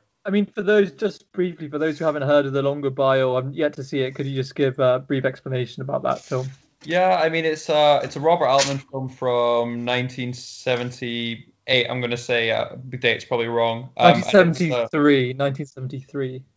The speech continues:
Speaker 2: nineteen seventy-three. Oh, that's an even more perfect date. Anyway, yeah, basically, it, it links, it links really well into our discussion today because it's about the same thing that Inherent Vice is about,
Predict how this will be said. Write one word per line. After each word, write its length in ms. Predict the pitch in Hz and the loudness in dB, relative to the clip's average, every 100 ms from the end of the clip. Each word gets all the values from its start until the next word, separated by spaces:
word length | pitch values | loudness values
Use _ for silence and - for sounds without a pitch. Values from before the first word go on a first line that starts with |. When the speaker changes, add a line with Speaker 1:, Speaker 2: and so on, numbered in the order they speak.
| - | -2
Speaker 2:
nineteen 200 | 135 135 | 0 2
seventy-three. 720 | 139 135 139 151 175 185 131 | 0 0 -4 2 4 6 4
Oh, 140 | 127 131 | 4 4
that's 220 | 139 - | 4 2
an 60 | 151 | -2
even 180 | 135 | -2
more 180 | 131 147 | 0 0
perfect 360 | 147 113 110 95 | 2 0 0 -4
date. 160 | 107 - | -4 2
Anyway, 300 | 143 127 117 | 4 4 4
yeah, 240 | 123 113 | 4 4
basically, 360 | 156 170 170 160 | 4 2 0 0
it, 180 | 156 170 | 0 0
it 80 | 190 | 0
links, 320 | 208 190 - 170 | 0 0 -6 -2
it 60 | |
links 280 | 175 202 - | 2 2 0
really 160 | 175 143 | -4 2
well 200 | 139 143 | 4 4
into 160 | 139 | 2
our 80 | 120 | -2
discussion 420 | 113 - 131 127 | -2 -2 -2 -2
today 260 | 110 113 107 | -6 -2 -2
because 400 | - 127 120 - | -4 -6 -6 -6
it's 160 | 143 135 | -4 2
about 240 | 139 135 | 6 6
the 80 | 135 | 4
same 300 | - 139 127 | -2 -2 0
thing 180 | 127 120 | -2 0
that 100 | 113 | 0
Inherent 380 | 110 117 113 110 | 0 2 2 4
Vice 260 | 117 117 120 | 2 2 -2
is 80 | 113 | -8
about, 240 | - | -6